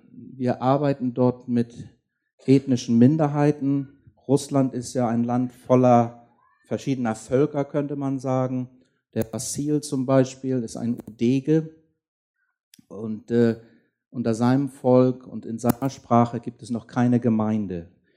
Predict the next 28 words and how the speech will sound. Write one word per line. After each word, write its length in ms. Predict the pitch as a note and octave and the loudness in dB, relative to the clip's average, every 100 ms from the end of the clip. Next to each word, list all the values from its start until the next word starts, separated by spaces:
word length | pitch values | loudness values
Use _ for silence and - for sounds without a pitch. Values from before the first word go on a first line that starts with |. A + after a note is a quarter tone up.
| _ - | _ -8
Wir 80 | G#2 | -4
leben 200 | A2+ G#2+ | -4 -2
da 120 | G2+ | -4
am 120 | G#2+ | -4
Amurfluss, 920 | - A2 A2+ G#2+ G2 - F#2+ F#2+ - | -8 -6 -4 -4 -6 -10 -14 -14 -14
ganz 220 | G#2 F#2+ G#2 | -14 -12 -12
im 100 | G2+ | -6
Osten 420 | G#2 - - G2 | -6 -8 -12 -14
des 220 | F#2+ - | -16 -12
Landes. 480 | F#2+ F#2 F#2 F2 - _ _ - _ _ | -10 -10 -12 -16 -20 _ _ -20 _ _
Es 80 | - | 0
gibt 180 | C#3+ C#3+ | 2 6
aber 140 | C3 | 6
so 180 | B2 - | 6 2
einzelne 580 | A#2+ C#3 C#3 C#3 B2+ A#2 | 4 4 2 0 0 0
Gläubige 800 | A#2+ A#2+ A#2+ A#2 G#2 G2+ F#2+ G2+ | 6 8 8 6 2 -2 -6 -6
und 160 | G#2+ | 0
die 80 | D3+ | 0
suchen 360 | D3 G#3 - A2 | 2 -2 -2 -2
wir 120 | F#2+ | -2
uns. 460 | G2 C3+ - - _ _ - | -4 -6 -10 -20 _ _ -2
Die 100 | A#2 | 2
holen 180 | D3 | 4
wir 100 | C3+ | 2
dann 180 | B2 C3 | 2 0
zu 100 | B2+ | 0
unserer 240 | A#2+ A#2+ A#2 | 0 0 -2
Missionsschule, 1000 | A2 A#2+ B2 D3 - E3+ D#3+ E3 D#3+ | -2 -2 -2 -2 -6 -4 0 0 -2